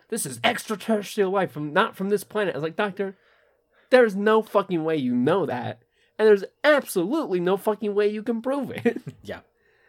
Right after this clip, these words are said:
Speaker 1: If I saw, like, this, like, ray gun and this weird pen that can freeze stuff, I'd be like, "Yeah, that's spy shit." <laughs> Which, we'll, we'll get into the James Bond bullshit later, but yeah, <laughs> that's spy shit.
Speaker 2: <laughs> Yeah.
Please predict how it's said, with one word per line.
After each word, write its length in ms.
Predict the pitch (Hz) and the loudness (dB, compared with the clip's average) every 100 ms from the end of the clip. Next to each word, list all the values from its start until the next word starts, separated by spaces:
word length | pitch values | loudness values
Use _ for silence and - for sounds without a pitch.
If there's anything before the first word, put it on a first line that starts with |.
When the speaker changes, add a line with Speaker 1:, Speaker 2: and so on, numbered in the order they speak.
| _ _ | _ _
Speaker 1:
If 140 | 175 185 | 0 4
I 160 | 202 | 4
saw, 160 | 208 208 | 2 0
like, 160 | 151 127 | 0 0
this, 160 | 131 127 | -2 -4
like, 180 | 127 - _ | -10 -14 _
ray 200 | 131 160 | -4 -2
gun 280 | 127 113 110 | -2 -2 -2
and 100 | 107 | -4
this 140 | 117 | -6
weird 320 | 110 123 147 | -4 -2 -2
pen 140 | 135 160 | 0 -2
that 80 | 139 | -2
can 140 | 113 | -4
freeze 240 | 120 185 - | -6 -8 -6
stuff, 260 | 120 127 | -4 -2
I'd 140 | 143 143 | -2 0
be 60 | |
like, 180 | 151 160 | -2 0
"Yeah, 100 | 220 | 0
that's 220 | 196 190 | 0 -4
spy 300 | - 202 208 | -4 0 0
shit." 360 | 190 - 101 - | -2 -8 -12 -10
<laughs> 60 | 120 - - - - - - 247 - 247 254 _ _ - - _ _ _ | -10 -10 -18 -12 -10 -8 -6 -8 -8 -12 -16 _ _ -20 -20 _ _ _
Which, 200 | 190 190 202 202 | 0 0 -2 0
we'll, 240 | 240 233 | 2 4
we'll 160 | 240 233 | 4 4
get 160 | 214 | 4
into 140 | 208 190 | 4 2
the 120 | 185 | 2
James 300 | 175 185 151 | 2 0 0
Bond 260 | 185 185 | 0 0
bullshit 320 | 165 147 151 139 | -2 -4 -4 -2
later, 300 | 160 139 120 | -2 -2 -4
but 160 | 156 | 0
yeah, 200 | 208 180 | 4 4
<laughs> 20 | |
that's 260 | 143 202 180 | 4 2 0
spy 240 | - 220 262 | -2 -2 0
shit. 480 | 247 - - - 339 - 247 220 - | 0 0 -2 -2 -2 -6 -8 -8 2
Speaker 2:
<laughs> 0 | 208 - - | 2 2 -4
Yeah. 220 | 113 104 | -6 -6